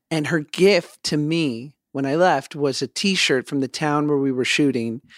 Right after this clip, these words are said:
And she had sprayed her perfume all over the T-shirt.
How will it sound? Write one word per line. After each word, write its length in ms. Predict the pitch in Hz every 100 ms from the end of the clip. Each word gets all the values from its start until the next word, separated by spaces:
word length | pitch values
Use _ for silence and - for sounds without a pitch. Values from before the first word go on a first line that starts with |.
| - _ -
And 120 | 143
she 140 | 170
had 220 | 135 147 -
sprayed 600 | - - 170 175 160 139
her 240 | - 165
perfume 580 | 156 151 127 165 151 139
all 160 | 131 131
over 160 | 123
the 100 | 117
T-shirt. 580 | 117 - 131 - 107 -